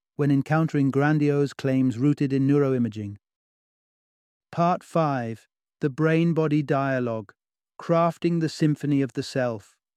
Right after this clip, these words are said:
Imagine a future where immortality is a commodity, a purchase away from eternal life. Your brain, preserved in frosty silence, waiting for the day it can govern a new form.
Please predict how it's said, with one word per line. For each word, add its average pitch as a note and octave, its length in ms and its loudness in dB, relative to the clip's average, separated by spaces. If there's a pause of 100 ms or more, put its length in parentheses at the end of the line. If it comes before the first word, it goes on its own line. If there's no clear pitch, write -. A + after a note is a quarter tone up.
(500)
Imagine F3 500 2
a F3 80 0
future E3+ 440 -2
where C#3+ 240 0
immortality E3 880 0
is C#3+ 200 -4
a C#3 80 -2
commodity, C#3 840 -2 (460)
a C#3+ 100 -6
purchase F3 580 0
away D#3 320 2
from C#3 220 -2
eternal C#3+ 460 0
life. B2 440 -4 (500)
Your D#3+ 220 4
brain, C3 520 0 (320)
preserved D#3 540 2
in C#3 160 0
frosty D#3+ 540 -4
silence, B2+ 720 -4 (420)
waiting E3+ 460 2
for E3 160 -4
the D#3 120 0
day C#3 380 0
it C#3+ 200 -6
can D3 200 -2
govern D3 480 0
a C#3+ 80 -8
new C#3 380 2
form. A#2+ 500 -4